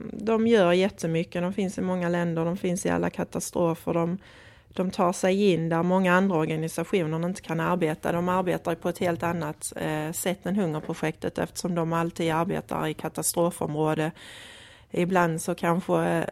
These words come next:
de är den enda organisationen som finns i ett katastrofområde. De har ju många läkare som jobbar helt frivilligt och, eh, jag tycker de är fantastiska också. Ehm, jag ger ju till Cancerfonden.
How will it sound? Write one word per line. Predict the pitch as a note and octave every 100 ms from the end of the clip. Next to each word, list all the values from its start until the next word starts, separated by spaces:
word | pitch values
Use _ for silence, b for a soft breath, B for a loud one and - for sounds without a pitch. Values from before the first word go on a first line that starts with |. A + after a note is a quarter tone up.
| - -
de | - F3+
är | F3+ F3
den | E3+
enda | G3 G#3+ F3+ D3+
organisationen | D3+ D#3+ E3 E3 F#3+ B3 G3+ E3 E3
som | - G3+
finns | F#3 D3+ -
i |
ett | -
katastrofområde. | E3 - E3 F3+ F3 - D#3+ D#3+ E3+ D#3+ F#3 B B B B
De | - F3+ F#3+
har | G3 E3+
ju | E3 E3
många | E3 F3+ F3 E3+
läkare | F3 G3 - D3+ E3
som | F3
jobbar | E3+ F3 D#3+
helt | G3 D#3+ D#3
frivilligt | - E3 E3+ D#3 D3+ D3 D#3+ -
och, | D#3+ D#3+ -
eh, | D#3+ D#3 E3+ B B B B -
jag | F3+ F3+
tycker | F3+ - E3+
de | D#3+ D#3+
är | D#3
fantastiska | - D#3+ E3 D#3 - E3 - E3
också. | - - F3 - b b b b b b b b b
Ehm, | F#3+ F#3 F#3 F3+ F3+
jag | F#3+
ger | F#3 F#3
ju | F3+
till | F3 F3
Cancerfonden. | F3 D3+ D#3+ - - E3 E3 D#3+ F#3+ G#3